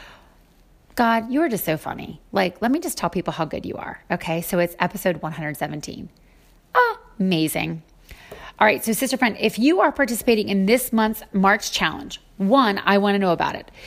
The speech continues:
because I wanna be praying for you. I wanna be cheering you on. I do, of course, pray for all my listeners, but if I can know you by name,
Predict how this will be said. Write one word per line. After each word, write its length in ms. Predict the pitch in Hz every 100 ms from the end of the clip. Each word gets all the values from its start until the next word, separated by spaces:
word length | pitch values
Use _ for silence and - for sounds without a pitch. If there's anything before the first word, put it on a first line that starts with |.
| -
because 180 | 226 208
I 80 | 208
wanna 140 | 202
be 100 | 175
praying 420 | - - 285 285
for 120 | 277 285
you. 100 | 262
I 40 |
wanna 140 | 208
be 120 | 185 175
cheering 420 | - 220 254 269
you 160 | 277
on. 520 | 254 233 226 220 226 233 - - -
I 140 | - 196
do, 180 | 202 214
of 120 | 214
course, 200 | 226 208
pray 160 | -
for 120 | 202 196
all 80 |
my 120 | 208 220
listeners, 440 | 202 - 196 185
but 100 | 208
if 80 | 208
I 140 | 226
can 200 | 285 381
know 140 | 262 240
you 160 | 233
by 240 | 202 185 185
name, 560 | 170 156 165 226 311